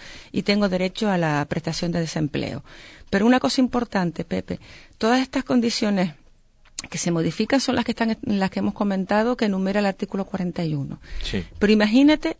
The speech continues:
Speaker 1: que estas condiciones laborales las tenemos reconocidas por convenio colectivo,
Speaker 2: Ujú.
Speaker 1: ¿vale? En ese caso no es posible la imposición unilateral por parte del empresario,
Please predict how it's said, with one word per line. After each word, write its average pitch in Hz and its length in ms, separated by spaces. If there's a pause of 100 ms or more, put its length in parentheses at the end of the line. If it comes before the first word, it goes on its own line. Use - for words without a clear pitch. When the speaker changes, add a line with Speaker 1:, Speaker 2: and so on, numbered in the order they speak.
Speaker 1:
que - 100
estas 233 180
condiciones 226 400
laborales 220 420
las 226 140
tenemos 220 340
reconocidas 226 560
por 214 160
convenio 208 400
colectivo, 190 640 (160)
Speaker 2:
Ujú. 117 320
Speaker 1:
¿vale? 247 320 (440)
En 220 160
ese 285 260
caso 311 320
no 262 100
es 269 60
posible 247 340
la 240 80
imposición 214 500
unilateral 202 500
por 196 140
parte 190 240
del 185 80
empresario, 170 640